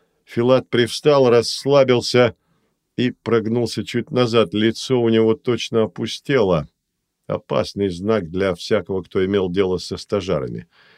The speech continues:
Ева же и вооружаться не стала. Она ужасно боялась всех этих магических алебард и ржавых мечей. Ей вполне хватало боевого браслета.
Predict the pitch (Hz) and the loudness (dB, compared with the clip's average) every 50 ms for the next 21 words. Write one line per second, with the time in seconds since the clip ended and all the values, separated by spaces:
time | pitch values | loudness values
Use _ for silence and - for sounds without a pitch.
0 | _ _ _ _ _ _ _ _ _ _ _ _ _ - 123 147 170 170 160 143 | _ _ _ _ _ _ _ _ _ _ _ _ _ -8 -2 2 2 2 4 2
1 | 131 113 120 127 135 - - 143 135 131 131 131 127 127 117 104 107 107 98 - | 0 2 2 2 2 2 0 -4 -2 0 -2 -2 -2 -2 -2 0 0 0 0 -2
2 | - 101 101 98 90 - _ 104 98 95 98 92 85 _ _ _ _ - _ _ | -6 -8 -8 -8 -8 -6 _ -4 -4 -2 -4 -6 -8 _ _ _ _ -20 _ _
3 | _ _ _ - 127 131 131 123 120 113 123 127 113 - - 117 110 110 120 123 | _ _ _ -6 -4 -2 -2 -4 -4 -2 -4 -4 -4 -2 -4 -4 -2 0 0 0
4 | 127 120 104 95 90 85 - - - - - 101 - - 104 98 - - 85 - | 2 2 2 2 0 -2 -4 -10 -12 -6 -6 -6 -4 -4 -6 -6 -6 -8 -14 -10
5 | - 98 98 101 101 90 98 92 - - 101 - - - 104 98 - - 98 98 | -6 -2 -2 -2 -2 -2 -6 -6 -6 -6 -10 -10 -8 -10 -10 -8 -4 -2 0 0
6 | 98 95 87 87 113 131 135 113 - _ 101 95 90 85 80 101 110 175 202 - | 0 0 0 0 0 0 0 -2 -6 _ -6 -6 -6 -6 -2 -2 0 0 -2 -6
7 | - - 107 110 110 - - - 55 - _ _ _ _ _ _ _ _ _ _ | -6 -6 -4 -4 -4 -4 -8 -10 -10 -10 _ _ _ _ _ _ _ _ _ _
8 | _ _ _ _ - 139 160 156 120 - - _ - 104 107 120 123 110 _ - | _ _ _ _ -6 -4 -4 -4 -4 -6 -10 _ -6 -4 -2 -2 -4 -4 _ -6
9 | 87 85 - 110 104 98 98 92 _ _ _ _ _ _ _ _ _ _ _ - | -6 -2 0 0 0 0 -2 -4 _ _ _ _ _ _ _ _ _ _ _ -6
10 | - 127 131 117 110 104 113 120 110 104 104 95 80 90 92 87 - - 110 110 | -2 0 0 0 0 0 -2 -2 0 -2 -2 -4 -4 -6 -6 -6 -8 -12 -14 -16
11 | - - - - | -16 -18 -20 -20